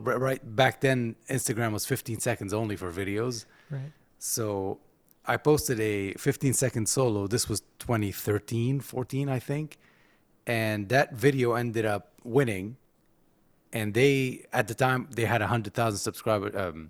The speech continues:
Speaker 1: followers, I'm sorry. So that was a big deal back then. Still is a big deal today. And so,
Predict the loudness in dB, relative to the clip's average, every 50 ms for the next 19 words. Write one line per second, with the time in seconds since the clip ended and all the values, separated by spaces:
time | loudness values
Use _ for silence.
0 | -16 -6 0 2 2 2 2 0 -2 -4 -4 -2 0 2 2 2 0 -2 -4 -4
1 | -6 -6 -4 -4 -2 -2 -2 -2 -2 -6 -6 -2 2 2 2 2 0 -6 -6 -4
2 | -4 -4 -4 -4 -4 -6 -6 -6 -6 -6 -6 -6 -8 -8 -12 -10 -4 0 0 0
3 | 0 -2 -4 -6 -6 -6 -6 -8 -8 -6 -6 -6 -4 -4 -6 -8 -10 -16 -20 -20
4 | -20 -20 -20 -20 -20 -20 -20 -20 _ _ _ -8 -4 -2 0 0 2 2 2 4
5 | 4 2 2 0 0 -2 -4